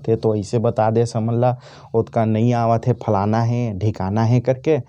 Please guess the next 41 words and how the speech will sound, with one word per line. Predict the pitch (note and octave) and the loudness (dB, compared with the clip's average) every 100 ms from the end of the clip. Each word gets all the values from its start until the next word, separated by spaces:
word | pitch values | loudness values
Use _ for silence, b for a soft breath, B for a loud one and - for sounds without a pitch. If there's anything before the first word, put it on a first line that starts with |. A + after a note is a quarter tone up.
| B B B B B B | B B B B B B
तो | C3+ | -2
लगभग | B2 A2 A2 E3+ F3+ - | 0 0 0 -2 -2 -4
इतने | B2+ C#3+ D#3 F3+ G3 - _ | -4 -2 -2 -2 -6 -12 _
क्षेत्र | - D3 A2 A#2+ | -2 -2 -2 -4
में, | A2+ | -2
इतना | C#3+ D3 | -2 0
जो | C#3+ | 0
जल | C3 B2+ B2 | 0 0 0
क्षेत्र | D3+ C#3 C3+ | -2 0 -2
था | C3 | 0
हमारा, | B2 A#2+ A2+ C3 D#3 B B B B | 0 0 0 0 -2 B B B B
वो | C3 D3+ | 0 0
की | - C#3+ F3 - _ _ _ _ A#2+ | 0 -8 -8 -10 _ _ _ _ -2
या | C3+ | -2
उसमें, | C#3+ C#3 D#3+ C#3+ | 0 -2 0 0
वो | G#2 B2 | 0 -4
की | B2 B2+ | -4 -6
क्या, | - F2+ | -6 -6
उसमें | - C3+ D3+ A2+ | -6 -2 -2 0
मछली | A2+ B2 - C#3+ | -2 -4 -2 -2
पालन | C#3+ G2 A#2+ F3 | 0 -2 0 -2
किया | - G#2 | 0 -2
जाता | F#2 F2 A1+ | -2 -6 -8
था, | - G2 F#2+ - A#2+ | -10 -12 -12 -4 -2
मतलब | B2 C#3 | 0 0
डेवलप | B2+ B2 C3+ D3 - | 2 0 2 -2 -2
था, | D3+ | -6
जहाँ | B2+ B2 | -4 -6
पर | C3+ | -6
हम | B2+ B2+ | -4 -2
लोग | E3 | -2
फिशिंग | - B2 D#3+ G3+ G3+ B B B A#2 | -2 -4 -2 -2 -4 B B B 0
या | C#3+ | 2
मछली | B2+ A#2+ D#3 E3+ | 0 -4 -2 -2
पालन, | - A2 B2 A#2 G2 _ _ _ _ | 2 0 2 -2 -8 _ _ _ _
फिशरीज | C3+ B2 C#3+ F3+ F#3 | -6 -2 0 0 0
वाली | C#3 C3+ | 0 2
एक्टिविटी | A#2+ - C3 G#2+ A2 | 0 0 -4 -2 -2
कर | - G#2+ | -2 -2
सकते | G2 - F2+ | -4 -8 -12
थे। | - F#2+ - | -10 -16 -16